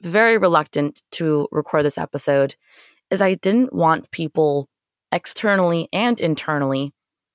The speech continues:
of the organization to discredit the work that we do, our accomplishments, our ideas, our initiatives, our programs,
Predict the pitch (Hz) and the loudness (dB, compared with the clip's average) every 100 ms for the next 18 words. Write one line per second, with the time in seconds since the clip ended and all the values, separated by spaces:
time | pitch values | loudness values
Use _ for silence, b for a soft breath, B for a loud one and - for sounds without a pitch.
0 | _ _ - 170 160 156 151 143 143 143 | _ _ -2 0 2 2 2 0 0 0
1 | 139 - 135 135 139 _ _ _ _ _ | -2 -2 -2 -2 -8 _ _ _ _ _
2 | - 196 180 170 170 190 - 214 - - | -6 0 2 0 -2 -8 -2 -2 -2 -8
3 | - - 175 165 - - 156 151 151 147 | -8 -2 0 0 0 2 4 2 2 -4
4 | 160 151 139 135 135 - _ _ _ _ | -2 -4 -2 -2 -4 -6 _ _ _ _
5 | _ - 165 160 - 165 156 151 - 139 | _ -2 0 0 0 0 0 -2 -2 -2
6 | 131 - - - b b b 165 165 160 | -2 -6 -8 -10 b b b 2 4 2
7 | 156 156 139 - 147 - 165 165 160 156 | -2 0 0 0 -6 -6 -2 0 0 -2
8 | - 143 160 - 156 160 - 160 151 139 | -4 -4 -6 -4 -4 -2 0 -2 -2 -6
9 | - - - | -8 -12 -16